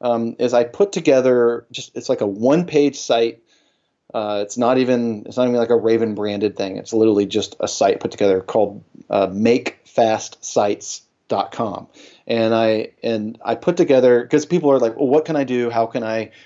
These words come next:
not have to do this? And, and how can I speed up my site?" And there are five things that I addressed on that. Um, and the, the number one thing that people could do if they, if, if they wanted to make it so that amp was not necessary, I'm not saying that they, they can abandon it yet,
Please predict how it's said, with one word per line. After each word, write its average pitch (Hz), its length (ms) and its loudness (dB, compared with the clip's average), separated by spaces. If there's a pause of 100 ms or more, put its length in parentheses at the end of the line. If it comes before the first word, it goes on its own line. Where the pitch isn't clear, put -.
(220)
not 113 240 -2
have 120 140 -8
to - 80 -10
do 110 140 -4
this? 107 200 -4
And, 107 240 -6
and 110 160 -6
how 107 120 -2
can 107 120 -6
I 113 40 -4
speed 117 200 -2
up 101 60 -2
my 104 80 -4
site?" 127 340 2
And 120 160 -2
there 117 140 4
are 113 60 2
five 131 380 0
things 113 440 -4 (1000)
that 110 380 0
I 107 120 -2
addressed 151 520 0 (480)
on 107 220 -6
that. 98 380 -8 (400)
Um, 110 480 -4
and 127 180 0
the, 123 100 2
the 123 180 2
number 143 260 4
one 156 220 4
thing 104 400 -8 (560)
that 120 160 0
people 131 220 -4
could 117 160 -4
do 240 180 4
if 151 100 2
they, 127 180 4
if, 123 280 -8
if 123 160 -6
they 127 140 0
wanted 147 320 2
to 165 60 2
make 147 200 2
it 147 100 -2
so 139 120 -4
that 127 180 0
amp 131 240 -2
was 127 160 2
not 123 180 -2
necessary, 147 540 2
I'm 127 100 0
not 139 200 0
saying 165 240 0
that 151 140 -2
they, 139 280 -4
they 123 240 2
can 123 260 -2
abandon 113 640 0
it 104 160 -8
yet, 101 320 -8